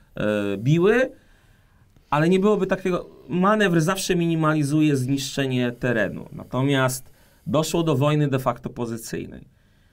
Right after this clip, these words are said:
Możemy sobie przypomnieć, jak to wyglądało w czasach pierwszej wojny światowej. Do dzisiaj na terytorium Francji jest teren, e, no, który,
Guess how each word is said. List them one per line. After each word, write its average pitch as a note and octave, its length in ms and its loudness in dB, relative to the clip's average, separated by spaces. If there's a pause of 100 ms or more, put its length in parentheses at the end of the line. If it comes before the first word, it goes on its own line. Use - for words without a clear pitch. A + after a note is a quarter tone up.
(160)
Możemy E3+ 320 2
sobie F3+ 200 0
przypomnieć, D#3+ 680 -2
jak C#3+ 220 0
to B2 120 -6
wyglądało A#2+ 880 0
w - 100 -16
czasach - 320 -8
pierwszej A#2 360 -2
wojny G#2 260 -4
światowej. G#2 440 -6
Do B2 140 0
dzisiaj B2 540 -2 (540)
na C3 160 2
terytorium D#3+ 600 0
Francji D#3 500 -2
jest D3 300 -6
teren, B2+ 580 0 (600)
e, - 300 -12
no, C#3 140 2
który, D#3 560 0